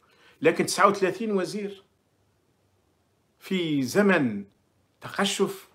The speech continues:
في زمن ما فيش مال، ما فيش دراهم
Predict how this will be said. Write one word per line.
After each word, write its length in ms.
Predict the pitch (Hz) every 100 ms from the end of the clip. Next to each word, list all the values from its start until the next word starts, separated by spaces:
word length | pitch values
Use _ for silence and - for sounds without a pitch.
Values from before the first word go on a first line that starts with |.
| _ _ _ _ _ _ _ _
في 140 | 147
زمن 340 | 131 196 180 151
ما 100 | 135
فيش 280 | 170 -
مال، 380 | 160 196 180 131
ما 60 | 135
فيش 260 | 151 -
دراهم 500 | - 190 196 180 160